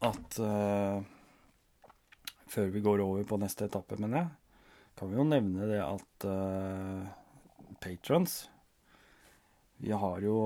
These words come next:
eh, patrons, og da må jeg bare få lov til å takke Frode, Rune og en nykommer,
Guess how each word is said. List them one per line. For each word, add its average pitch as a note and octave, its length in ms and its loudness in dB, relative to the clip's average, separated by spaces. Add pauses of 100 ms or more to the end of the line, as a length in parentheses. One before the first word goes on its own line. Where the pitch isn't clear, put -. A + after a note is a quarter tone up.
(120)
eh, G#2 300 2
patrons, A#2+ 680 -2 (640)
og A2 500 2 (1700)
da A2+ 260 8
må G2+ 320 8
jeg A2 160 6
bare G#2 400 4
få A#2 160 0
lov A2+ 300 4
til G#2 180 2
å A2 160 2
takke - 460 -2 (1500)
Frode, G#2+ 600 4 (1500)
Rune A#2 560 6 (1600)
og B2+ 200 12
en E3+ 100 8
nykommer, D3 640 8